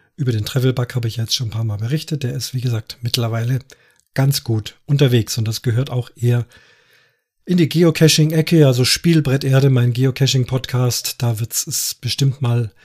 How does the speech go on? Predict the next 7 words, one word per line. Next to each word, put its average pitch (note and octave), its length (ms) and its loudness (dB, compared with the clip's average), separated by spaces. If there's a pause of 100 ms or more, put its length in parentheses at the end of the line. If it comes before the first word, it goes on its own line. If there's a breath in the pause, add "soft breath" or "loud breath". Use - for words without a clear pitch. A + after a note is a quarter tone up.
(160 soft breath)
eine B2+ 80 -2
Folge B2 340 0
geben, B2 400 0
wenn A#2+ 260 0
dieser A2+ 240 -2
Travelbug A2+ 560 -4
hoffentlich A2+ 500 -2